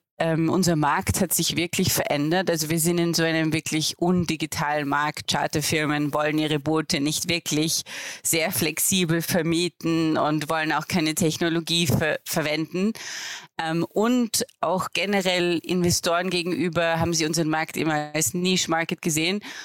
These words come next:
Und das hat sich in der Pandemie wirklich geändert. Also erstens ist die Interesse für Bootsurlaube wirklich gestiegen. Also wir haben einfach Leute, die ein eco-friendly, isolated Urlaub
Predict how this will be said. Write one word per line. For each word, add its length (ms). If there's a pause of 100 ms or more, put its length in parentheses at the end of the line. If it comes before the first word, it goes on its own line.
(120)
Und 180
das 220
hat 140
sich 180
in 80
der 100
Pandemie 800
wirklich 340
geändert. 380
Also 180 (100)
erstens 680 (400)
ist 280
die 160
Interesse 680
für 160
Bootsurlaube 1300
wirklich 360
gestiegen. 640
Also 180
wir 160
haben 140
einfach 400
Leute, 380
die 180
ein 260 (140)
eco-friendly, 800
isolated 760
Urlaub 340